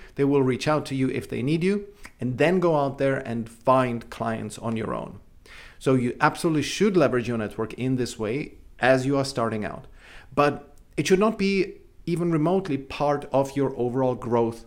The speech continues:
strategy, neither network nor referrals. It's a wonderful little side dish that you can get, and if it comes around, that's great,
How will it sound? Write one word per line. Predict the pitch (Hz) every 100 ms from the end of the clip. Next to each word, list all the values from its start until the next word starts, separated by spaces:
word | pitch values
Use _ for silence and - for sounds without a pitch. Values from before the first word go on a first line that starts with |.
| -
strategy, | - - 127 113 104 - 147 131
neither | 151 165 170 175 170 - - - - - - - - 123
network | 139 139 165 180 - - -
nor | 135 143 135 131 -
referrals. | 117 123 - 123 - - - - - - -
It's | - 131 127
a | 110 - - -
wonderful | 127 165 175 165
little | 143 120
side | - 139 147 147
dish | 202 202 - -
that | 139 123
you | 127
can | 123 104 101
get, | 202 214 139 123
and | 127
if | 110
it | -
comes | 120 127
around, | 139 151 160 160
that's | - -
great, | - 156 202